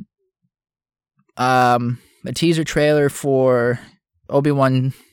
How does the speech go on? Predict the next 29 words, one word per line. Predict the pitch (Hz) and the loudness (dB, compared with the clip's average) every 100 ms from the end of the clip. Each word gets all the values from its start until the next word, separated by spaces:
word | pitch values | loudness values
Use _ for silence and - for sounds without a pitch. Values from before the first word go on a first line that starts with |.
| _ _ _ | _ _ _
Kenobi | - 123 113 110 | -6 -4 -4 -4
T | 117 | -6
V | 104 | -6
series, | 110 120 120 139 | -6 -6 -6 -8
and | - 135 131 | -6 -4 -2
we | 131 | 2
got | 131 127 123 - - _ _ _ _ _ | 4 4 2 -4 -14 _ _ _ _ _
a | 139 | -8
trailer, | - 190 185 139 135 143 143 _ _ _ _ _ _ | 0 4 4 4 0 -4 -8 _ _ _ _ _ _
which | - | -12
came | - 147 | -4 0
out, | 135 185 - - | 0 -2 -12 -6
uh, | 117 | -4
the | 117 | -2
exact | 135 147 143 | 0 0 0
same | 139 | -2
date | 131 139 131 | 0 2 2
as | 123 | 0
its | 123 - | -2 -2
documentary, | 131 113 147 190 151 131 117 | 0 0 0 0 0 -2 -4
uh, | - 120 117 - | 0 2 2 2
Under | 156 151 | 2 2
the | 123 | 0
Helmet, | 127 147 139 123 | 0 0 0 -2
The | 117 | -2
Legacy | 127 123 - | 0 -2 -4
of | 117 | -6
Boba | 104 113 117 | -4 -4 -4
Fett. | - 151 98 | 0 0 0